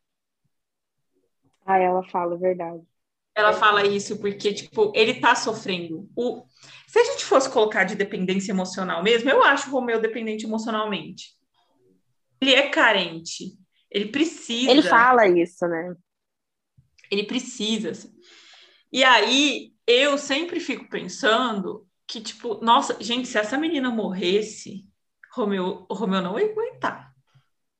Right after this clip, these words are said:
Speaker 1: Não.
Speaker 2: Eu tenho dúvidas que ele ia aguentar. E aí, qu-,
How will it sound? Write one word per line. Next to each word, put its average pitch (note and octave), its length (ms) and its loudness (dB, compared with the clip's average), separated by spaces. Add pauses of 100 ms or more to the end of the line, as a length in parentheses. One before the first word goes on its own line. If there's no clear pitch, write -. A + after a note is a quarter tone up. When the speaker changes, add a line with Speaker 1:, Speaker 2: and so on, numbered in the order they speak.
Speaker 1:
Não. F3+ 120 2
Speaker 2:
Eu G3 220 6
tenho G#3+ 260 -2
dúvidas F#3+ 480 -4
que - 80 -4
ele F#3+ 140 0
ia F#3 60 -2
aguentar. F#3 600 -6 (1300)
E B3+ 100 6
aí, C4 400 4
qu-, - 360 0